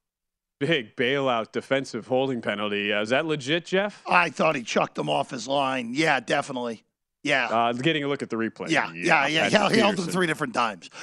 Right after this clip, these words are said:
Speaker 2: That's definitely a
Speaker 1: How about
Speaker 2: penalty
Speaker 1: you,
Speaker 2: on
Speaker 1: you
Speaker 2: Patrick
Speaker 1: made, and you made
Speaker 2: Peterson.
Speaker 1: the point, uh, we were talking, uh, off air, like, Isaiah Hodgins, just this no-name receiver cut from the Bills, and he's been amazing
Speaker 2: He's been
Speaker 1: today for the
Speaker 2: spectacular.
Speaker 1: Giants.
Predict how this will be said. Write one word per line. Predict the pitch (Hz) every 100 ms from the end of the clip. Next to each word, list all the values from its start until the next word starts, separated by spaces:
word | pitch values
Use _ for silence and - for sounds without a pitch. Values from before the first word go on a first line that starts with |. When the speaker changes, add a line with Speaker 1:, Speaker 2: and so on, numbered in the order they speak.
| - -
Speaker 2:
That's | 196 -
definitely | 208 - 143 147
a | 135
Speaker 1:
How |
about | 208
Speaker 2:
penalty | 135 214
Speaker 1:
you, | 254
Speaker 2:
on | 117
Speaker 1:
you |
Speaker 2:
Patrick | 139 208
Speaker 1:
made, | 247 185
and | 202
you | 240
made | 294
Speaker 2:
Peterson. |
Speaker 1:
the | 196
point, | 226 220 185
uh, |
we | 175
were | 196
talking, | 196 196 185 175
uh, | 160
off | 151 165 160
air, | 185 226 165
like, | 156
Isaiah | 151 147 196
Hodgins, | 160 175 185 208
just | 156 139
this | 135 113
no-name | 147 170 180 180
receiver | 170 151 180 190 175 180 165
cut | - 175 -
from | 175
the | 170
Bills, | 117 147 180 165
and | 165 165 _
he's | - - 240 302
been | 349
amazing | 247 208 240 339 339
Speaker 2:
He's | 269
been | 165
Speaker 1:
today | 135
for |
the |
Speaker 2:
spectacular. | 180 123 156 127
Speaker 1:
Giants. | 92 85 -